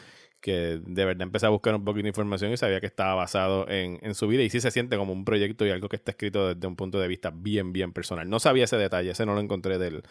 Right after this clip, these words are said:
de que el papá había muerto en los ataques de, del once de septiembre, que definitivamente le, le añade como que otro nivel a lo que estamos viendo en, en pantalla.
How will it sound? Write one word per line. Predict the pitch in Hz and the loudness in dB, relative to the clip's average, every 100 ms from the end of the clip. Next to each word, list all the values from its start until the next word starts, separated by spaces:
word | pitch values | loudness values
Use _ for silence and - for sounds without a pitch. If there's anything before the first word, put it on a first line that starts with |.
| - - _ - | -20 -20 _ -4
de | 95 | -2
que | |
el | 90 | 0
papá | 92 92 | 0 0
había | 87 95 95 | 2 2 0
muerto | 92 87 98 | -2 -2 -2
en | |
los | 92 | 0
ataques | 90 90 90 92 | -2 -4 -6 -4
de, | 95 92 87 90 | -2 -2 -2 -4
del | 92 90 | -4 -4
once | 87 95 | -2 -2
de | 95 | -2
septiembre, | 104 113 170 120 | -2 -2 -4 -2
que | 87 | -2
definitivamente | 82 98 90 95 101 92 95 98 | -2 -4 -2 -2 -2 -2 -4 -2
le, | 82 82 - - - - _ | -2 -4 -8 -18 -20 -20 _
le | - 101 | -4 -2
añade | 85 85 87 87 90 | 0 0 -2 0 -2
como | 90 98 90 | -2 -2 -2
que | 87 - | -2 -2
otro | 92 92 98 | -2 -2 -2
nivel | 98 95 95 - | 0 2 2 2
a | 95 | 2
lo | 90 | 2
que | 92 | 0
estamos | 90 98 92 104 | -4 -2 0 0
viendo | 101 101 | 0 0
en, | 101 98 101 | 0 -4 -6
en | 107 101 95 95 | -4 -4 -4 -4
pantalla. | 95 95 131 156 110 101 | -4 -2 0 4 2 0